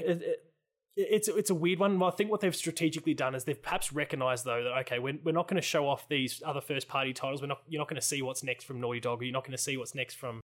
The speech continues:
Bend or whoever it happens to be. So we'll get third parties involved. So we'll lock down Final Fantasy seven Remake into Grade. Maybe add an extra year to that. We'll lock down Final Fantasy sixteen. We'll lock, lock down Forspoken. We'll lock down KOTOR. We'll lock down all these. Again, the ma-,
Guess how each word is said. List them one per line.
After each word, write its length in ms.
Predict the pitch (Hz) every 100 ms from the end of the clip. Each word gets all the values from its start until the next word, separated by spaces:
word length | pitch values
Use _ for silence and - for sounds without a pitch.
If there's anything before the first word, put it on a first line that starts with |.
| _
Bend 340 | 127 123 123
or 140 | 113 113
whoever 200 | 135 120
it 60 |
happens 300 | 120 127 117
to 80 | 123
be. 340 | 117 131 110 - _ _ _ _ _ _
So 340 | - 135 135 131 _
we'll 100 | 139
get 220 | 131 156 -
third 220 | 156 127
parties 300 | 127 131 135
involved. 420 | 139 135 180 - - - _ -
So 140 | 147
we'll 200 | 127 131
lock 200 | 143 139
down 220 | 151 135
Final 260 | 117 135 131
Fantasy 320 | 139 120 -
seven 240 | 135 120
Remake 380 | 120 123 117 117
into 120 | 113
Grade. 360 | 123 110 104 - _ _ _
Maybe 280 | 131 117 123
add 100 | 120
an 60 |
extra 260 | 117 - 117
year 220 | 117 110
to 60 | 110
that. 200 | 104 - _ _ _ 131
We'll 100 | 131
lock 200 | 139 143
down 180 | 131
Final 220 | 127 131 127
Fantasy 240 | 127 143
sixteen. 360 | - 127 120 117
We'll 120 | 123
lock, 160 | 135 123 165
lock 200 | 143 -
down 180 | 139
Forspoken. 580 | 127 131 - 131 117 117
We'll 140 | 120 135
lock 220 | 135 -
down 300 | 135 131 123 - _ -
KOTOR. 560 | 151 135 - 127 120
We'll 140 | 123 135
lock 160 | 123
down 180 | - 143
all 160 | 143 131
these. 380 | 135 127 117 - _ 185
Again, 300 | 170 165 143
the 80 |
ma-, 140 | 160